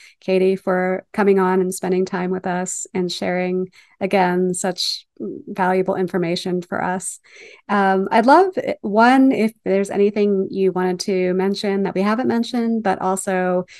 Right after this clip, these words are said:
how can, how can our listeners reach out to you? What's the best way to get a hold of you if they wanted to follow up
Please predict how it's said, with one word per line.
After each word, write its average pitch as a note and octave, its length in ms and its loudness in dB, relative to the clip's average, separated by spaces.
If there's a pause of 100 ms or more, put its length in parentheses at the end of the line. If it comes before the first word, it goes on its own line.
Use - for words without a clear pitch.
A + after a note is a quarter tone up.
(280)
how G3+ 600 4
can, F#3+ 580 0
how A3+ 200 -2
can G3+ 360 0
our F#3 160 -2
listeners F3+ 600 -4
reach F#3 180 -4
out F3+ 220 -2
to - 120 -8
you? F3+ 240 0
What's F#3 200 -6
the - 80 -12
best F#3 260 -4
way F#3 100 0
to F3+ 80 -4
get F3 140 -4
a F3 60 -4
hold F3+ 200 -4
of F3+ 100 -6
you F3+ 140 -2
if F3+ 120 -6
they F3+ 80 -2
wanted F3 260 -2
to F#3+ 100 -8
follow F3+ 320 -4
up E3+ 140 -6